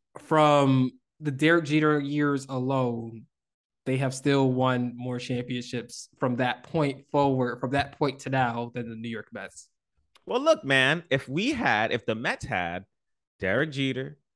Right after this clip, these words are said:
Speaker 2: uh, Mariano Rivera, Jorge Posada, Bernie Williams, Matsui, we got Ka-, the Mets got Kaz Matsui. The Yankees got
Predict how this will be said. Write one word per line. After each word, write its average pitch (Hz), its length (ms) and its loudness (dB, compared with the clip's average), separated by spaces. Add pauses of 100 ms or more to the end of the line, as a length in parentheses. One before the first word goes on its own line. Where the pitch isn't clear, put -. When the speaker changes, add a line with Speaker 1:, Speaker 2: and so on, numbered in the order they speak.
(580)
Speaker 2:
uh, 92 460 -2
Mariano 143 460 2
Rivera, 135 540 0 (400)
Jorge 135 380 2
Posada, 139 640 -2 (400)
Bernie 131 300 -2
Williams, 160 720 -2 (840)
Matsui, 180 840 2 (400)
we 175 140 2
got 185 300 2
Ka-, - 240 0
the 156 140 0
Mets 233 380 0
got 151 300 0 (120)
Kaz 110 800 0 (360)
Matsui. 113 760 -4 (400)
The 143 100 8
Yankees 170 540 4
got 120 340 2